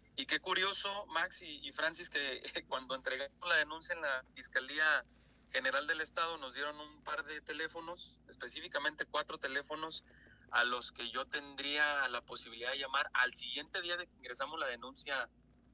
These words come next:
en oficialía de partes, y me dijeron, "Usted va a llamar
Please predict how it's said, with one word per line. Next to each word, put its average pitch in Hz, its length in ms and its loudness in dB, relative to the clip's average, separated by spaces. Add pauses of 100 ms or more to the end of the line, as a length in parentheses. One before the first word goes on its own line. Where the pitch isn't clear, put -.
(120)
en 120 140 -2
oficialía 123 400 2
de 147 100 8
partes, 170 520 2 (400)
y - 120 -10
me 143 100 2
dijeron, 196 380 2 (180)
"Usted - 300 2 (160)
va 185 60 8
a 180 40 6
llamar 170 380 0